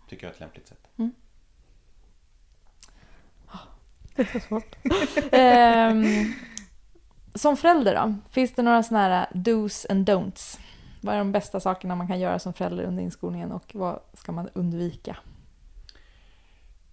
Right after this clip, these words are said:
Speaker 1: Eh, jag skulle nog säga att det bästa man kan göra som förälder, det är att faktiskt, eh, bli trygg själv.
Speaker 2: Mm.
Speaker 1: Utifrån det jag sa tidigare, att man faktiskt vågar ställa de frågor till förskolan som man funderar på.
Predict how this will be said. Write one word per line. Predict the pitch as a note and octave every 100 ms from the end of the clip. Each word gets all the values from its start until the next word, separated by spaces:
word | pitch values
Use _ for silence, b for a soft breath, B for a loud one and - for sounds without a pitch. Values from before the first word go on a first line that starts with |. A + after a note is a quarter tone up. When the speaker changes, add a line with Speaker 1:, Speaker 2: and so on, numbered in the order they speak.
| _
Speaker 1:
Eh, | G2 F#2+ F#2+ F#2+ F#2 F#2 - _ _ _ - _ _
jag | - A#2+
skulle | B2+ D3+
nog | C#3+
säga | B2
att | G2+
det | A2 A2
bästa | C3+ - - -
man | D3 B2
kan | -
göra | G#2 F#2 F2+
som | - F2
förälder, | E2+ E2 - G2 - _ _ _ _ - - _
det | G2 B2 A2+ F#2
är | F2
att | F2 -
faktiskt, | F#2 - - E2 - - - - _ -
eh, | F2 E2+ F#2 - _
bli | -
trygg | F#2 - E2
själv. | - - - - _ -
Speaker 2:
Mm. | F#3+ F3 -
Speaker 1:
Utifrån | F#2+ F#2+ F#2+
det | F#2
jag | F2+
sa | F#2
tidigare, | E2+ E2+ F2+ E2
att | D#2+
man | F2
faktiskt | F2+ E2+ D#2+ - - _ -
vågar | F#2 G2 F#2+
ställa | F#2+ - G#2+ A2+
de | G2
frågor | E2 F2+ F2 F2
till | G#2+ F#2+
förskolan | - E2+ - - -
som | F2+
man | E2+
funderar | F#2 F2+ F#2
på. | F2 -